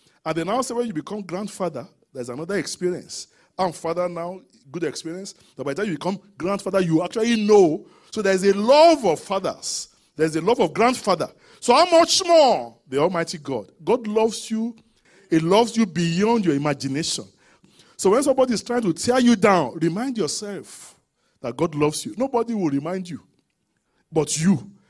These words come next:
When somebody is trying to tell you, "Oh, you don't matter," tell yourself you matter because God loves you.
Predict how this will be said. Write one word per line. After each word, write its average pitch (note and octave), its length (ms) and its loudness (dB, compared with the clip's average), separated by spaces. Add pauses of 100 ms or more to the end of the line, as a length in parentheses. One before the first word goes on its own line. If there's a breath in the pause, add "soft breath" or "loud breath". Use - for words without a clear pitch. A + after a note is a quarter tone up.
(260 soft breath)
When A#3 180 2
somebody B3 300 0
is F3 80 -4
trying A#3 160 -4
to G3 80 -4
tell A3+ 160 0
you, A#3+ 120 2
"Oh, A3 120 6
you D#3+ 100 -4
don't A3 240 0
matter," G3 400 2 (140)
tell C4+ 260 2
yourself B3 500 2
you F#3+ 160 2
matter G3+ 280 -2
because A3 220 -4
God D4 340 -2
loves E4+ 480 0
you. C3 340 -6